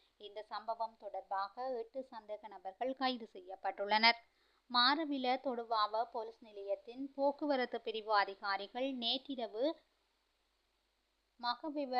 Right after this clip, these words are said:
சிவிவாவ மாவட்டத்தில் வாகன சோதனையில் ஈடுபட்டிருந்த போது சந்தேகத்துக்கிடமான முச்சக்கர வண்டியொன்றை சோதனை செய்தனர். அப்போது முச்சக்கர வண்டியில் இருந்த கருப்பு நிற பயணப்பையை பரிசோதித்த போது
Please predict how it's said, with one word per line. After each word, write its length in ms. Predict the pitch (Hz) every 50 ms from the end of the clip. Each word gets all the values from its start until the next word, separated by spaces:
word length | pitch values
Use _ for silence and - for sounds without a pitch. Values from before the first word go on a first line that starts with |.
| 254 269 262
சிவிவாவ 800 | - _ - 262 240 269 277 254 262 247 240 233 233 240 247 262 254
மாவட்டத்தில் 840 | 233 220 208 208 208 208 208 - - 233 214 202 208 220 240 277 - 269 233
வாகன 480 | 226 220 220 226 - - 277 269 285
சோதனையில் 640 | 269 - 262 233 233 226 226 220 220 214 220 220 220 220
ஈடுபட்டிருந்த 680 | 233 240 269 262 - 240 _ - 214 202 202 202 202 202
போது 280 | - 202 202 202 208 233 262 277 269
சந்தேகத்துக்கிடமான 1120 | - 269 247 254 262 302 294 294 294 269 - 269 254 - 233 233 233 226 226 220 220 220 214
முச்சக்கர 520 | 208 214 220 _ - 277 - 262 240 233
வண்டியொன்றை 580 | 214 214 208 208 202 190 196 196 196 196 208 247 277 269
சோதனை 460 | - - 285 277 254 262 247 247 254
செய்தனர். 540 | - - 247 185 170 349 190 202 208 208 - _ _ _
அப்போது 480 | - 190 - _ - 208 202 190 220 240 262
முச்சக்கர 480 | 240 233 214 - - 269 269 - 233 226 214
வண்டியில் 460 | 208 202 202 202 196 196 190 196 190
இருந்த 380 | 190 196 196 196 202 226 247 240 -
கருப்பு 380 | 262 233 226 247 - - 269 247
நிற 300 | 233 226 226 226 240 262 254 - _ _ _ _ _ _ _ _ _ _ _ _ _ _ -
பயணப்பையை 720 | 262 247 247 254 262 269 277 262 - 254 233 226 226 220 220
பரிசோதித்த 640 | 220 - 220 208 226 226 - 254 240 226 220 - - 196
போது 340 | 190 - 190 190 190 220 233